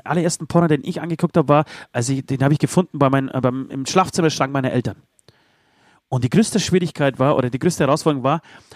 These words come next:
den Film nach dem Wichsen wieder dahin zu spulen, wo er war, als du ihn eingeschaltet hast.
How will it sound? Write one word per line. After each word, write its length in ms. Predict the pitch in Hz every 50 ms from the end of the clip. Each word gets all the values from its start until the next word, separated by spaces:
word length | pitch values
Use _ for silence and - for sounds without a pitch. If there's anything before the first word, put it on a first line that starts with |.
| - _ -
den 120 | 151 139 131
Film 420 | - - 202 226 220 202 165 143
nach 180 | 147 190 214 -
dem 240 | - - 208 190 151
Wichsen 380 | 175 208 - - - 165 180 - _ _ -
wieder 220 | 139 160 160 160
dahin 400 | 139 - 185 220 220 202 226 208
zu 120 | - - 202
spulen, 540 | - - - - 180 180 196 214 254 262 - _ _ _ _ _ _ _ _ _ _ _ _ _ _ _
wo 160 | - 143 151 185
er 160 | 185 180 143
war, 180 | 180 190 208 202
als 120 | 190 175 -
du 80 | 185
ihn 80 | 190 170
eingeschaltet 560 | 165 175 180 180 143 156 135 123 - 120 98
hast. 240 | 101 104 - - -